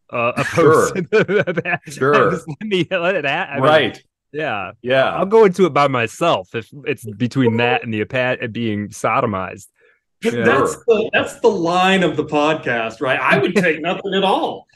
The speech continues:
Speaker 3: That's like,
Speaker 2: <laughs> It's
Speaker 3: that's
Speaker 2: like
Speaker 3: almost like, that's such a McCarthy line. "I would take nothing at all."
Speaker 2: Yeah,
Speaker 3: <laughs>
Speaker 2: it's, it's,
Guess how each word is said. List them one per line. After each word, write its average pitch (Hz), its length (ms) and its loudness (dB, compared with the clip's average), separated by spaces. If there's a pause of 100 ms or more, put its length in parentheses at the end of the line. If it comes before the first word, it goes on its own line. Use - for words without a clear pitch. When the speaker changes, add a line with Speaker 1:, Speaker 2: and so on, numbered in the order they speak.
(160)
Speaker 3:
That's 220 260 4
like, 233 260 2
Speaker 2:
<laughs> - 40 -2
It's 165 160 2
Speaker 3:
that's - 300 -2
Speaker 2:
like 247 180 2
Speaker 3:
almost 240 480 0
like, 185 340 -4 (240)
that's 208 200 -4
such 233 180 -2
a 233 60 -2
McCarthy 190 580 -2
line. 151 500 -2
"I 135 220 -4
would 147 160 -4 (140)
take 120 340 -12 (140)
nothing 117 260 -6
at 117 140 0
all." 113 320 -2 (480)
Speaker 2:
Yeah, 113 420 2
Speaker 3:
<laughs> 143 40 0
Speaker 2:
it's, 147 300 2 (140)
it's, 156 480 -2